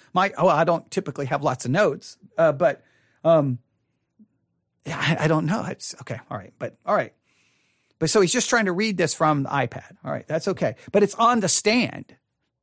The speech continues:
right? And so I know that if I have the iPad down,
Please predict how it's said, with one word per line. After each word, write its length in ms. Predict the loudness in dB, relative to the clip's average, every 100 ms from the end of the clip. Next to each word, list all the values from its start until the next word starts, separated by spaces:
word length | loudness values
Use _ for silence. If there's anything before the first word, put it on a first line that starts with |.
| -2
right? 280 | 0 0 -4 _
And 100 | -4
so 120 | 0 2
I 140 | 2
know 180 | 2 2
that 220 | 2 0
if 120 | -4
I 120 | -2
have 200 | 0 0
the 80 | -2
iPad 560 | -2 -2 0 0 0 0
down, 500 | -2 0 -4 -8